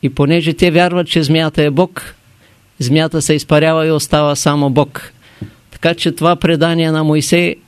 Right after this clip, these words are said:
в дълбините си е дълбоко погрешно, защото няма змия, няма Сатана и няма такива неща, но това е в един много дълбок вътрешен смисъл. В Древния Египет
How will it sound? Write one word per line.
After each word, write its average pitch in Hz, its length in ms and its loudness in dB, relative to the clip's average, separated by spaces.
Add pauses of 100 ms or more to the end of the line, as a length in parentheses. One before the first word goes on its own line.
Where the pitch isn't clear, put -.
(240)
в - 100 -8
дълбините 151 560 2
си 151 140 0
е 147 60 2
дълбоко 143 460 0
погрешно, 165 680 0 (100)
защото 143 520 0
няма 156 320 0
змия, 151 360 0
няма 147 280 0
Сатана 147 560 0 (180)
и 135 80 2
няма 139 320 0
такива 143 360 0
неща, 143 400 0 (540)
но 165 160 4
това 160 320 2
е 156 60 -4
в - 80 -10
един 156 180 0
много 151 260 2
дълбок 139 420 0
вътрешен 131 500 -2
смисъл. - 360 -2 (1800)
В 127 120 0
Древния 190 440 6
Египет 185 680 -4